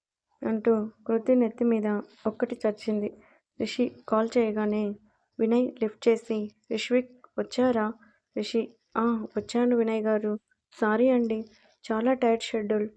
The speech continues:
మీతో సరిగ్గా మాట్లాడటానికి టైమ్ దొరకలేదు." వినయ్, "అయ్యో, it's okay." కృతి, "నచ్చిందా, వచ్చిందా?" రిషి, "ఎక్కడికి?" వినయ్,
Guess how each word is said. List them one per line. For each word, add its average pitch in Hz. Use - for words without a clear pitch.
మీతో 220
సరిగ్గా 233
మాట్లాడటానికి 233
టైమ్ 220
దొరకలేదు." 214
వినయ్, 220
"అయ్యో, 214
it's 226
okay." 220
కృతి, 233
"నచ్చిందా, 220
వచ్చిందా?" 220
రిషి, 214
"ఎక్కడికి?" 240
వినయ్, 220